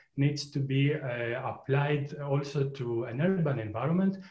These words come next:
where we have a lot of challenges, because here, in fact, what we do,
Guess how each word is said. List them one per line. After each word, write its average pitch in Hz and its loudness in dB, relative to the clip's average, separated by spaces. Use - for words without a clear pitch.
where 151 4
we 139 2
have 143 2
a 147 0
lot 156 0
of 135 -2
challenges, 135 2
because 131 -4
here, 196 4
in 156 6
fact, 185 0
what 139 0
we 131 -2
do, 202 2